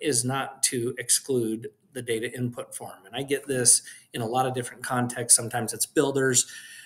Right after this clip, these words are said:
Um, the reason for it is simply this. If we don't have a data input form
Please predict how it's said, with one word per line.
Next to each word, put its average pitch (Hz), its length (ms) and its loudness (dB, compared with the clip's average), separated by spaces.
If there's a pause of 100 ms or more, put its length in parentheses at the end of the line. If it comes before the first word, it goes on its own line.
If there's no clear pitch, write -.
(120)
Um, 107 600 -2 (680)
the 135 160 -6
reason 196 560 2
for 170 380 4
it 113 120 -4
is 127 160 4
simply 123 380 2
this. - 480 2 (640)
If 131 180 -4
we 156 100 4
don't 202 300 -2
have 139 480 -4
a - 80 -4
data 135 280 0
input 135 480 -4
form 107 420 -6